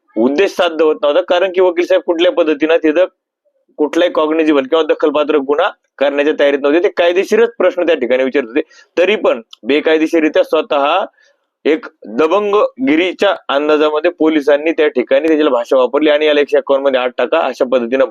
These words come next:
बोलल्याच्या नंतर हा व्हिडिओ जेव्हा व्हायरल झाला, ज्या ठिकाणी हायकोर्टमध्ये प्रकरण गेलं, हायकोर्टनं स्वतः याच्यामध्ये कॉग्निझन्स घेतला, अ, कमिशनरला बोलवलं आणि कमिशनरनं ही गोष्ट मान्य केली हायकोर्टमध्ये की आमच्या पोलिसाकडून अशा अशा पद्धतीची चुकी झालेली.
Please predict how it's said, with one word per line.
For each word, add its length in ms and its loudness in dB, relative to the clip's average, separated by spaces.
बोलल्याच्या 320 0
नंतर 120 2
हा 220 -2
व्हिडिओ 300 2
जेव्हा 220 2
व्हायरल 340 0
झाला, 300 0
ज्या 240 0
ठिकाणी 460 -2
हायकोर्टमध्ये 600 0
प्रकरण 380 0
गेलं, 200 2
हायकोर्टनं 640 0
स्वतः 540 -2
याच्यामध्ये 520 0
कॉग्निझन्स 500 0
घेतला, 480 0
अ, 140 2
कमिशनरला 540 0
बोलवलं 420 2
आणि 140 -2
कमिशनरनं 560 0
ही 120 2
गोष्ट 280 0
मान्य 400 -2
केली 240 0
हायकोर्टमध्ये 680 0
की 100 -2
आमच्या 320 0
पोलिसाकडून 500 0
अशा 220 0
अशा 140 0
पद्धतीची 320 -2
चुकी 220 -2
झालेली. 280 2